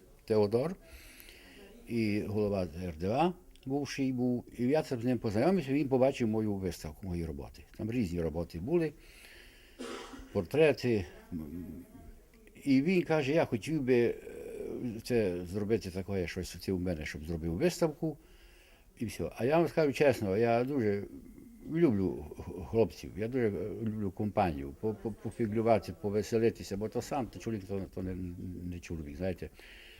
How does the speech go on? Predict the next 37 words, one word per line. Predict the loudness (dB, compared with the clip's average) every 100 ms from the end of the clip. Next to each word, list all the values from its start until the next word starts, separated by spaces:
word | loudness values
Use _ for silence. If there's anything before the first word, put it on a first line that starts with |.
| -8
Я | -2
кажу: | 2 4 4 0 -16 -4
«Олег, | 4 6 6
давай | 6 4
зробимо | 4 2 2 2
пленер». | 0 -2 -4 -8 -12 -12 -8
«А |
що | -4
таке | -2 -4
пленер?» | -4 -6 -8
кажу. | -8 -8 -2
«Даєш | 0 2 0
нам | -2 0
ночлег», | -2 0 2 2 -2 -20 -20 -20 -20 -20 -2
кажу, | 4 6 6 4
«і | 2 2 0
там, | 0 -2 -2 -8 -6
ну, | -6 -8 -8
питання. | -2 0 0 -2 -10 -14 -20 -20 -18 -14 0
І | 2
ми |
тобі | 2 2 0 -2 -12 -10
малюємо». | -4 -2 -2 -4 -8 -14 -20 -20 -20 -20 -20 -20 -20 -10
Все. | -8 -8 -12 -20 -6
«О», | 0 0
каже, | -2 -4
«я | -2 -4
согласен». | -6 -6 -8 -10 -18 -20 -20 -20 -20 -14 -8
Розумієте, | -4 -4 -4 -2
бо | -2 -4 -10 -20 -20 -20 -20 -20 -20 -20 -20 -20 -4
мистецтво | -4 2 2 2 0
то | 4 6 6
ду-, | 2
дуже | 0 2 2 2
таке | -2 -2 0 0 -2
діло, | -4 -2 0
що | -2 -4 -6